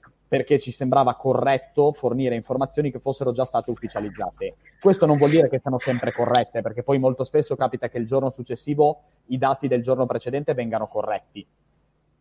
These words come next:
Però per noi comunque è importante far sapere alle persone che quello che leggono da noi è un dato che è stato ufficializzato. A differenza, questo non per screditare i media, perché, eh, capiamo perfettamente la situazione anche di, eh, fra virgolette, gara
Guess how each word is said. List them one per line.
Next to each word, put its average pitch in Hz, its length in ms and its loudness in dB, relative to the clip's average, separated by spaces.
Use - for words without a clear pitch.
Però 156 280 6
per 165 180 6
noi 180 540 4
comunque 151 420 0
è - 20 2
importante 139 500 -2
far 135 140 -2
sapere 131 260 -4
alle 127 120 0
persone 147 400 -4
che 127 160 -4
quello 147 240 4
che 139 140 -2
leggono 131 320 2
da 127 80 0
noi 156 320 0
è 127 140 -2
un 131 140 0
dato 135 300 2
che - 80 -2
è 127 40 0
stato 127 220 -4
ufficializzato. 107 880 -4
A 131 120 2
differenza, 139 880 -2
questo 123 260 -6
non 139 180 0
per 120 160 -4
screditare 113 520 -4
i 113 60 -2
media, 110 380 -2
perché, 107 400 -6
eh, 101 180 -6
capiamo 117 360 -6
perfettamente 117 540 -6
la 113 120 -4
situazione 117 500 -6
anche 113 260 -6
di, 120 220 0
eh, - 720 -4
fra 117 120 -6
virgolette, 123 500 0
gara 120 520 0